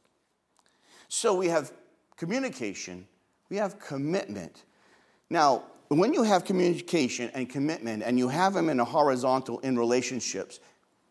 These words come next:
here, something takes place. I wanna move in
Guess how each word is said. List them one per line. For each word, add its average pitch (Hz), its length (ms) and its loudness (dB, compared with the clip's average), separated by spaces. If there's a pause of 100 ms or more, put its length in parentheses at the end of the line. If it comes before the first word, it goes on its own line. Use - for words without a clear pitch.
here, 107 400 0 (300)
something 165 420 0
takes 131 260 -6
place. - 540 -2 (480)
I 151 60 4
wanna 170 200 6
move 151 320 2
in 117 340 0